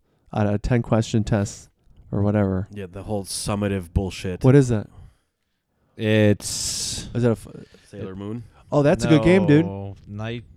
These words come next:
Speaker 3: yeah, is, is this based off of Sailor Moon?
Speaker 1: I don't know. I, but
Speaker 3: Heroin,
Speaker 1: it's a,
Speaker 3: Infinite Duel, Nitro.
Speaker 1: I think that's Blue Blaze.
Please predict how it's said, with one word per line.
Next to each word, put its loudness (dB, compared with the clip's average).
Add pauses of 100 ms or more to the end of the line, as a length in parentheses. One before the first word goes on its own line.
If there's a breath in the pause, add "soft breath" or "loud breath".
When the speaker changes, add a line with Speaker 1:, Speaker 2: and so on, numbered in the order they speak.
(140)
Speaker 3:
yeah, -8
is, -12
is -12
this -10
based -12
off -18
of -20
Sailor -4
Moon? -2 (380)
Speaker 1:
I 2
don't 2
know. 2
I, -10
but 0
Speaker 3:
Heroin, 8
Speaker 1:
it's 4
a, 6
Speaker 3:
Infinite 2
Duel, 0
Nitro. 0
Speaker 1:
I 0
think 0
that's 0
Blue 2
Blaze. -4